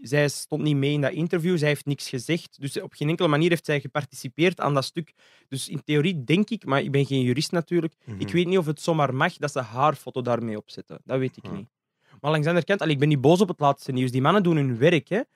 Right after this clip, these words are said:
Speaker 1: Maar dat, dat, dat bedoel ik gewoon als je zegt van, waarom is dat fake news? Dat is, dat, heb ik dit geantwoord om gewoon eens heel dat persoonlijk verhaal te hebben van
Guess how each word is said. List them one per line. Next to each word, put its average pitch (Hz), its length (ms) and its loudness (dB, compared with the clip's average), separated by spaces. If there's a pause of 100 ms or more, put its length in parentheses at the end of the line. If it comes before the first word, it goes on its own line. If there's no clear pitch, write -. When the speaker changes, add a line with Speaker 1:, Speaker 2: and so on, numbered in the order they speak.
(220)
Speaker 1:
Maar 135 180 0
dat, 147 240 4
dat, 143 200 0
dat 160 100 0
bedoel 180 200 2
ik 170 100 0
gewoon 170 220 2
als - 160 -2
je 147 100 -2
zegt 151 240 -4
van, 160 200 0
waarom 147 320 2
is 139 120 -12
dat 143 140 0
fake - 360 0
news? 165 320 4 (420)
Dat 147 160 2
is, - 120 -8 (320)
dat, 175 280 -6
heb 185 140 -6
ik 127 120 -6
dit 180 120 -4
geantwoord 190 500 0
om 156 120 2
gewoon 156 180 4
eens 214 120 0
heel 165 140 4
dat 180 120 4
persoonlijk 160 460 0
verhaal 143 380 2
te - 80 0
hebben 202 200 2
van 151 180 2